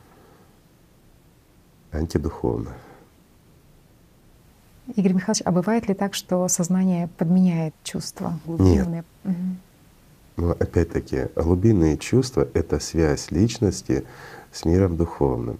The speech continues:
Speaker 1: Это то, что происходит внутри серебряной нити, внутри вот этой шлангочки. Помните, мы рассказывали, которую пережимали, водичка останавливалась. Это и есть вот эта водичка,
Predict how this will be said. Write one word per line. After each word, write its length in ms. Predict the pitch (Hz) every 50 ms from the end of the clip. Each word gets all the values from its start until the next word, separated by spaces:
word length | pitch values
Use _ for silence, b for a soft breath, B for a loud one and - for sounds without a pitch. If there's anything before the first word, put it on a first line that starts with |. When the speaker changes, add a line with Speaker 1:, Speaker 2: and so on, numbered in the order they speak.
| - _ B B B B B B B _
Speaker 1:
Это 220 | - - - -
то, 180 | - - 107 131
что 180 | 123 - -
происходит 500 | - - 78 78 76 - - 107 104 85 73
внутри 500 | 78 85 90 92 - 80 90 101 110 -
серебряной 680 | - - - 76 78 73 - - 71 64 64 64 64
нити, 540 | 64 65 78 104 123 123 120 - - 62 62 B B B B B B B _ _ _
внутри 420 | 67 69 67 - - 110 127 135 131
вот 160 | - 78 -
этой 200 | - 87 82 76
шлангочки. 640 | - - - 80 73 69 64 64 65 - - - -
Помните, 400 | - - - 65 67 62 - -
мы 100 | - 64
рассказывали, 500 | 65 - - - - 113 147 143 127 113
которую 260 | 110 - - 65 -
пережимали, 560 | - - 67 67 69 65 67 82 110 135 117
водичка 420 | 85 76 - 67 80 - - - -
останавливалась. 580 | 139 - - - 64 - 123 120 120 120 - - -
Это 200 | 104 - - 107
и 60 | 110
есть 300 | 110 110 123 120 123 -
вот 140 | - 123 80
эта 200 | 69 - - 67
водичка, 560 | 67 69 69 69 71 69 - - - -